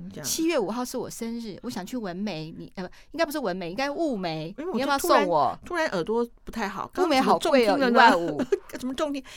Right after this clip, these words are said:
Speaker 1: 哎，那个雾的很好，我基本上你说你要去雾眉啊，这是有点扯离话题，但我觉得一点都不需要。
Speaker 2: 没有，我后面尾，就是眉毛的后面
Speaker 1: 有一个东西叫眉笔。
Speaker 2: 每天画很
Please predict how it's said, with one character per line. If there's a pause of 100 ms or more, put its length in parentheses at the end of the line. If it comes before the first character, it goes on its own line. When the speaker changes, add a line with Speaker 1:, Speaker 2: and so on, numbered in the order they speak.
Speaker 1:
哎，
那
个
雾
的
很
好，
我
基
本
上
你
说
你
要
去
雾
眉
啊，
这
是
有
点
扯
离
话
题，
但
我
觉
得
一
点
都
不
需
要。 (520)
Speaker 2:
没
有，
我
后
面 (100)
尾， (280)
就
是
眉
毛
的
后
面
Speaker 1:
有
一
个
东
西
叫
眉
笔。 (800)
Speaker 2:
每
天
画
很